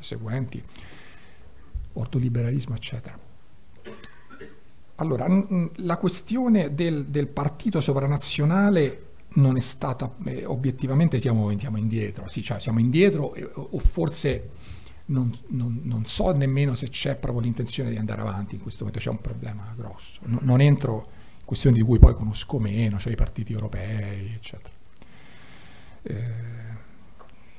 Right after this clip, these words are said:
sarebbe tutt'altra cosa. Però certo, <clears throat> però certo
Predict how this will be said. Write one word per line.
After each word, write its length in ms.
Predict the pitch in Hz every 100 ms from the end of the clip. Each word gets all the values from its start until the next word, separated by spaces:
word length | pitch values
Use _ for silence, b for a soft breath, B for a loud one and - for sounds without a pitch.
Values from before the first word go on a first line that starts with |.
| b b
sarebbe 300 | - - 160
tutt'altra 440 | - - - 117 117
cosa. 420 | 117 110 - 110 - B B B B B -
Però 240 | 202 226 226
certo, 960 | - - 180 165 - 214 208 214 - -
<clears throat> 500 | - 185 175 151 123
però 220 | - 180 151
certo 800 | - 143 120 - - - -